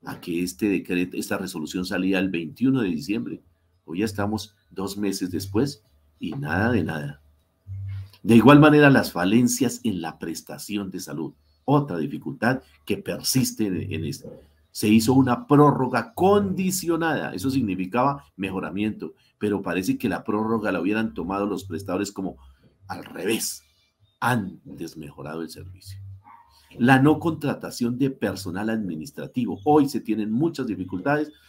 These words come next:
donde personal administrativo de servicios generales también hacen falta en las instituciones educativas, de vigilancia.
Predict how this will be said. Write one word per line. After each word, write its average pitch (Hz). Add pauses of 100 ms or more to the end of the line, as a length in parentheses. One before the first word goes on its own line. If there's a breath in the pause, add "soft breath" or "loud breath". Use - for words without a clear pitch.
(140 soft breath)
donde 95
personal 90
administrativo 104 (400)
de 85
servicios 110
generales 104 (1400)
también 101
hacen 101
falta 127
en 85
las 85
instituciones 85
educativas, 95
de 101
vigilancia. 98